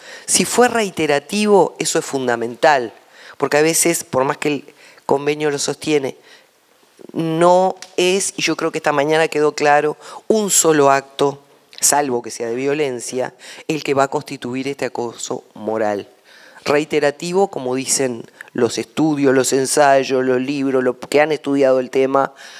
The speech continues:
reiterativo, sistemático, consistente, porque también tengo que dejar de lado aquello que tiene que ver con la vida social, con la vida sentimental,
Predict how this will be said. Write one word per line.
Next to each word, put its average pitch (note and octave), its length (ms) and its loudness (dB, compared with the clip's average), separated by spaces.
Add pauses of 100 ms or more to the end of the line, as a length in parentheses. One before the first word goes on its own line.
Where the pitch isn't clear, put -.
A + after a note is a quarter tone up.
(160)
reiterativo, C3+ 1120 -2 (140)
sistemático, B2+ 1120 -2 (260)
consistente, B2+ 1080 -2 (560)
porque D3 640 0 (720)
también E3 580 -8
tengo A3 220 -6
que E3+ 80 -6
dejar F3 280 -4
de D#3 140 -4
lado F#3 480 0
aquello F3 380 -6
que D3 100 -10
tiene E3+ 260 -6
que C#3 120 -4
ver D#3 160 -2
con E3+ 120 -2
la C3+ 120 0
vida D#3+ 240 0
social, C#3+ 680 0 (360)
con C3 140 0
la C3+ 80 2
vida F#3+ 220 -2
sentimental, B2+ 880 -2